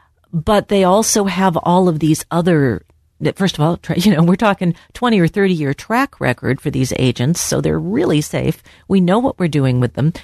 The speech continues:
They've been approved as safe and effective by the F D A. And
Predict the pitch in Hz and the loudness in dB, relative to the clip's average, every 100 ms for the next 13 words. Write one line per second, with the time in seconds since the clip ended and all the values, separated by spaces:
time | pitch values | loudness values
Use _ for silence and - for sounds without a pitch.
0 | - - - 175 160 170 160 - 226 269 | -20 -14 -2 0 2 0 0 -2 0 0
1 | 240 - - 160 - 175 170 165 156 - | 0 -4 -2 -2 0 0 0 0 -2 0
2 | 151 - 139 135 165 220 202 143 139 - | -4 -2 -4 -2 0 2 2 2 0 -2
3 | 135 90 92 - - - - _ _ _ | 0 0 0 -4 -12 -20 -20 _ _ _
4 | _ _ _ _ _ - 196 190 | _ _ _ _ _ -4 0 0